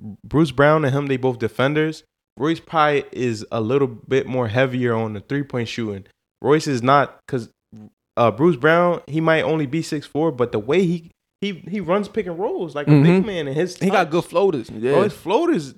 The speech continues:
Speaker 1: like, that's, that's a different skill set. Like,
Speaker 2: Yeah.
Speaker 1: I don't think Royce has that. So
Speaker 2: Nah, nah.
Speaker 1: that's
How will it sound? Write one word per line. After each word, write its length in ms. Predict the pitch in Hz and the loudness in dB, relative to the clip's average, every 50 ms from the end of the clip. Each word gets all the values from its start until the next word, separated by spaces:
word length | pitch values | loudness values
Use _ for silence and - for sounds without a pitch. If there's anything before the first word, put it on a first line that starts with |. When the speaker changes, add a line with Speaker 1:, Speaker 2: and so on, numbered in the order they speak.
| _ | _
Speaker 1:
like, 340 | - 127 147 135 123 113 95 | -6 -4 -2 -2 -2 -4 -4
that's, 280 | - 156 208 214 - - | -4 -4 -4 -4 -8 -14
that's 380 | - - 139 165 226 - - - _ _ _ - | -8 -4 -2 -2 -2 -4 -8 -14 _ _ _ -4
a 80 | - | -2
different 300 | 127 123 170 - 160 139 | 0 2 0 2 2 -2
skill 280 | - - - 208 247 233 | 0 4 6 6 6 6
set. 260 | - - 123 107 98 101 | 2 -2 -4 -4 -4 -4
Like, 120 | 107 110 | 0 0
Speaker 2:
Yeah. 140 | 120 117 107 | 2 4 4
Speaker 1:
I 40 | 185 | 2
don't 160 | 214 214 - | 2 0 -2
think 220 | 220 175 139 110 107 | -2 -4 -4 -4 -2
Royce 240 | 143 196 196 165 - | 0 2 2 0 0
has 340 | 139 143 156 180 165 123 98 | 0 2 2 4 2 2 0
that. 300 | - 101 98 - - - | -2 -4 -4 -4 -6 -8
So 140 | - - 117 - 113 104 | -2 2 2 4 2 2
Speaker 2:
Nah, 100 | - 147 - - | -2 -8 -12 -6
nah. 140 | 131 131 143 143 | -2 0 2 2
Speaker 1:
that's 260 | 170 180 - - | 2 2 0 -4